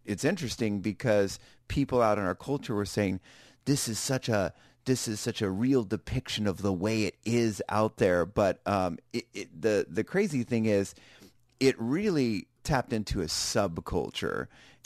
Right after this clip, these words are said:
and it defined it as, "This is what everybody's doing." And, uh, I've mentioned on this podcast before, uh, you know, you know, when it comes to our entertainment, it serves as both a map and a mirror, because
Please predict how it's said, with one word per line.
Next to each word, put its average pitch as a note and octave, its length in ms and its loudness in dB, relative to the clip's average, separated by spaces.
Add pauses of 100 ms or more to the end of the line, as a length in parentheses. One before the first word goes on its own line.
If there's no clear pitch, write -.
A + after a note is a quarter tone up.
and G2+ 400 2 (160)
it G#2+ 180 -2
defined B2 460 0
it G2+ 100 -2
as, F#2 260 -6 (100)
"This B2+ 260 2
is G2 120 -4
what G2+ 160 2
everybody's F2+ 600 0
doing." G2+ 560 0 (400)
And, G#2+ 480 2
uh, F#2+ 260 2
I've F#2+ 140 -2
mentioned A2+ 260 0
on G2+ 140 2
this G2 100 -2
podcast G2+ 500 2
before, A2+ 460 0 (240)
uh, F#2+ 260 2
you G#2+ 120 -4
know, F#2+ 240 0 (880)
you A2 120 4
know, F#2 120 2
when G2 200 0
it - 80 -4
comes B2 320 2
to A2 300 2
our F#2+ 160 4
entertainment, G#2 680 0
it - 60 -16
serves A#2+ 320 0
as G2+ 140 -2
both A#2 380 2 (100)
a G#2+ 160 -4
map A2 540 -2 (200)
and B2+ 440 4 (100)
a F#2+ 180 0
mirror, E2+ 500 -4 (380)
because A2 600 4